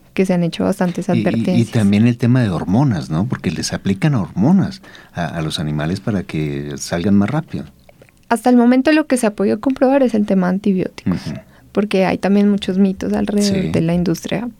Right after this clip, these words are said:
Speaker 1: Y nosotros, por conocimiento de, de causa y por los estudios que hemos recibido, podemos hablar es de antibióticos,
Speaker 2: Ujú.
Speaker 1: específicamente como los medicamentos que se les das, que se les administran, con un uso no terapéutico, que es el del crecimiento acelerado,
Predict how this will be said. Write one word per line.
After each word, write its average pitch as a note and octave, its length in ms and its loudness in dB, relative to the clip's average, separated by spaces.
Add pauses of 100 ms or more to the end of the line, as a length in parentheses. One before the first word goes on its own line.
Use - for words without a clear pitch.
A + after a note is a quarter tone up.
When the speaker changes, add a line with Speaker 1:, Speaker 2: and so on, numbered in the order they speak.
(120)
Speaker 1:
Y G3 560 2 (200)
nosotros, G3+ 600 2
por G3 220 0
conocimiento F3 640 0
de, A#2 140 -2
de F#3+ 220 -2
causa G3 440 -2
y E3+ 360 4 (120)
por F3 160 0
los D#3+ 220 -2
estudios F#3 400 0
que - 80 -2
hemos G#3 160 2
recibido, G#3+ 360 2
podemos F#3 260 0
hablar F3+ 260 0
es E3+ 100 -4
de F#3 80 -2
antibióticos, F3 640 -2
Speaker 2:
Ujú. F#3 80 -2
Speaker 1:
específicamente F3 800 -2
como G#3 200 2
los F3+ 160 2
medicamentos E3+ 580 0
que F#3 100 0
se F#3+ 120 2
les F#3 120 4
das, F3+ 200 0 (100)
que - 100 -2
se G3 120 0
les F#3 160 -2
administran, F3 560 2 (640)
con A#3 180 6
un A3+ 140 6
uso A#3 220 2
no A#3+ 180 4
terapéutico, B3 760 -2
que - 140 -2
es G#3+ 40 4
el F#3+ 120 2
del F#3 140 0
crecimiento G3+ 500 0
acelerado, G3 580 0